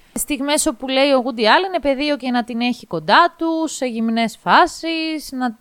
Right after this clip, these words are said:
να την αγγίζει, μπουρ, μπουρ, μπουρ, μπουρ. Και το αποκορύφωμα ήταν, εμ, κάποια φάση που την απομόνωσε στη σοφίτα και όντως άσκησε σεξουαλική παρενόχληση πάνω της. Και αυτή ήταν και η στιγμή, λέει, που την οδήγησε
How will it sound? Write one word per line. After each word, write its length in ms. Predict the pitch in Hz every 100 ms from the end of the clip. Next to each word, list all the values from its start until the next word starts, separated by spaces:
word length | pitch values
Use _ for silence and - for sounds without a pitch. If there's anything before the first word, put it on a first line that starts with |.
| 226
να 200 | 233 226
την 180 | 214
αγγίζει, 460 | 170 147 202 330 294
μπουρ, 220 | 247 247
μπουρ, 240 | 196 233 208
μπουρ, 220 | 160 147
μπουρ. 260 | 156 339 440 415 _ - - - _ _ _ _ _
Και 100 | -
το 80 | 247
αποκορύφωμα 720 | 277 294 269 311 - 339 302
ήταν, 240 | 320 311
εμ, 460 | 294 262 240 220 196 -
κάποια 300 | - 277 285
φάση 420 | 233 254 262 - 214
που 100 | 233
την 120 | 214
απομόνωσε 540 | 214 220 214 240 233 220
στη 140 | -
σοφίτα 460 | 190 180 226 226 247
και 280 | - 247 -
όντως 380 | 254 262 277
άσκησε 380 | 240 226 - 208
σεξουαλική 560 | 196 196 202 180 180 190
παρενόχληση 680 | 180 165 170 160 160 143 -
πάνω 300 | 160 160 165
της. 260 | - 440 - - _ _ _ _ _ _ _ - - -
Και 140 | 339
αυτή 180 | 320 359
ήταν 260 | 349 339
και 80 | 294
η 20 |
στιγμή, 320 | 269 269 277 302
λέει, 200 | 285 370
που 100 | -
την 160 | 277
οδήγησε 600 | 269 247 302 311 - 311